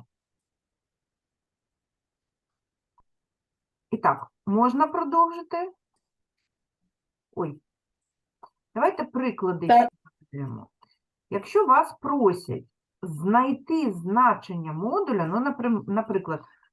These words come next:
Speaker 1: а, модуль мінус трьох, що ви повинні зробити? Якщо це число від'ємне, убрати мінус,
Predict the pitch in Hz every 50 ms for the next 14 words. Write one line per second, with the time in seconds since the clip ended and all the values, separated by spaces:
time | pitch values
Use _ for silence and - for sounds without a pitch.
0 | _ _ _ - - 185 180 175 175 170 165 - - 196 202 233 285 359 359 330
1 | 254 214 214 226 247 247 247 240 233 - _ - 202 196 170 165 - - - -
2 | 349 359 392 - - - 240 233 269 254 247 247 240 208 208 208 208 185 165 165
3 | 156 147 - - 120 - - - _ _ _ _ _ _ _ _ 190 214 214 214
4 | - - 359 381 370 - - 330 320 330 330 - 302 285 - - 285 285 269 220
5 | 233 254 240 254 254 285 349 453 466 427 320 233 185 165 - - _ _ _ _
6 | _ _ _ _ _ _ - 247 247 233 254 247 233 220 220 - 208 202 202 202
7 | 202 202 196 196 196 196